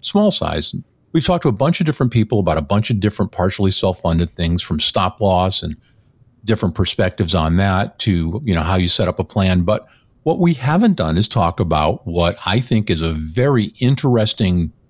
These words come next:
we'll call it a wrinkle or a facet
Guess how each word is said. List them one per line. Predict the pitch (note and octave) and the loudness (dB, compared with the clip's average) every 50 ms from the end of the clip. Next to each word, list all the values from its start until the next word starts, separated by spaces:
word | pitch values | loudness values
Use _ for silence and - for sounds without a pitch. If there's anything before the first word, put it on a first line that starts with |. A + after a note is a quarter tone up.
| _ _ _ _ _ _ - | _ _ _ _ _ _ -4
we'll | - F3 | -2 -2
call | F3 - F3 D#3+ | 0 0 -2 0
it | C#3 A2 | 2 2
a | G#2+ | 2
wrinkle | G2 F2+ G2 G#2 G#2 G#2 A2 D2 C#2+ | 2 2 2 2 2 2 0 -2 -2
or | D2 D2 D2+ | -2 0 -2
a | D2+ | -2
facet | - - - - G2 F2+ F#2+ A2 A2 - - D#2 - - | -4 -6 -4 -2 -2 0 0 0 0 0 -2 -4 -4 -6